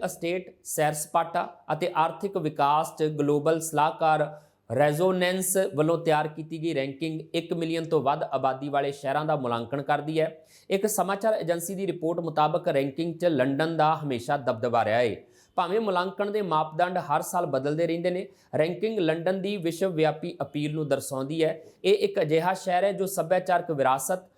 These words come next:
ਮਜ਼ਬੂਤ ਵਪਾਰਕ ਬੁਨਿਆਦੀ ਢਾਂਚੇ ਦਾ ਪ੍ਰਤੀਕ ਰਿਹਾ ਹੈ।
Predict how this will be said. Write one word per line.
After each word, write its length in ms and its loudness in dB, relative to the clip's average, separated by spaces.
ਮਜ਼ਬੂਤ 480 2
ਵਪਾਰਕ 560 2
ਬੁਨਿਆਦੀ 460 -2
ਢਾਂਚੇ 420 0
ਦਾ 120 4
ਪ੍ਰਤੀਕ 480 -2
ਰਿਹਾ 160 4
ਹੈ। 140 4